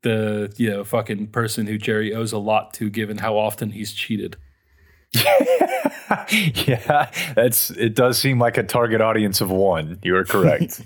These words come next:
Speaker 1: <laughs> Yeah.
Speaker 2: We were talking about that a few weeks ago. Like, I think it was during a preseason game. Uh, and they ran, like, a package, you know, 'cause it's the Cowboys Media Network, where there, it was an art-based package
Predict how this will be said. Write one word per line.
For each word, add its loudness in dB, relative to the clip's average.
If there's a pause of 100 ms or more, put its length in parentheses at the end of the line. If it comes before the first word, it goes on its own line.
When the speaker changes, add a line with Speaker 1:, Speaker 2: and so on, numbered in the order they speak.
Speaker 1:
<laughs> -20
Yeah. 0 (260)
Speaker 2:
We 4
were 4
talking 2
about 4
that 4
a 2
few 2
weeks 0
ago. 4
Like, 4
I 0
think 0
it 2
was 2
during 0
a -2
preseason 0
game. -2 (760)
Uh, 4 (420)
and 0
they 4
ran, 2
like, 2
a 2
package, 0
you 0
know, 2
'cause 0
it's -2
the 0
Cowboys 2
Media 2
Network, 0 (1040)
where 2
there, 4
it 2
was 4
an 2
art-based 0
package 2